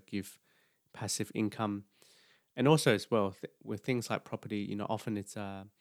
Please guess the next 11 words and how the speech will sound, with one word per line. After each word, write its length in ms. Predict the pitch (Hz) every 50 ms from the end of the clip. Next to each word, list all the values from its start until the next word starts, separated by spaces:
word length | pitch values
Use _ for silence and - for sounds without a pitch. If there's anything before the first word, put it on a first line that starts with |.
| _ _ _ _ _ _ _ -
imperfect 520 | 131 123 117 - - 120 107 - 113 101
market. 460 | 98 104 101 101 101 - - 101 - _ _ _
You 80 | 104
know, 140 | 104 101 98 -
if 220 | 104 101 - - -
you 120 | 113 107
kind 240 | - - 117 107 104
of 200 | 98 - - - _ _ _ _ _ _ _ _
have 240 | - 107 98 - -
more 240 | 107 104 104 107 104
knowledge, 680 | 107 120 127 131 131 131 127 120 - - - - -